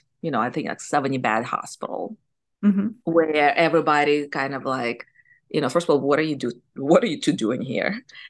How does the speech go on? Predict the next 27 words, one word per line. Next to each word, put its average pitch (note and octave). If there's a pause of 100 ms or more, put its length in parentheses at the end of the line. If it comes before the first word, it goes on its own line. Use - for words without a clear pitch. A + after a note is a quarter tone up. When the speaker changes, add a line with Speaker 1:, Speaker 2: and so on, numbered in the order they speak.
Speaker 1:
And D#3+
literally E3+
I C#3+
had D#3
other D3+
s-, E3+
doctors D3
that F3
I've C#3
never C#3
met, C#3
like, C#3+ (400)
doctors D#3
who've D3+
been C#3+
there C#3+
for C#3
many C#3+
years, C#3+ (800)
internal D#3
medicine C3
doctors B2+
that C3
rounded C#3
in -
the B2+
hospital. C#3